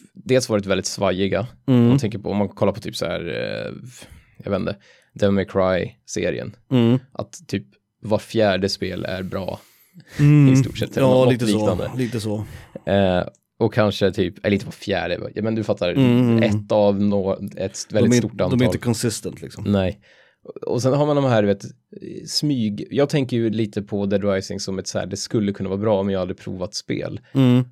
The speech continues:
Speaker 1: Där jag också lägger Dragon's Dogma, som också är Capcom.
Speaker 2: Just det.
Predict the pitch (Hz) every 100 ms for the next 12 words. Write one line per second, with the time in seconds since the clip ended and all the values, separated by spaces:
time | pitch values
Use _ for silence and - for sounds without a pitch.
0 | _ _ 104 104 101 95 - - 107 101
1 | 95 95 92 101 98 95 95 107 104 92
2 | 120 - - 104 - 120 - 90 - -
3 | - - - 127 - 95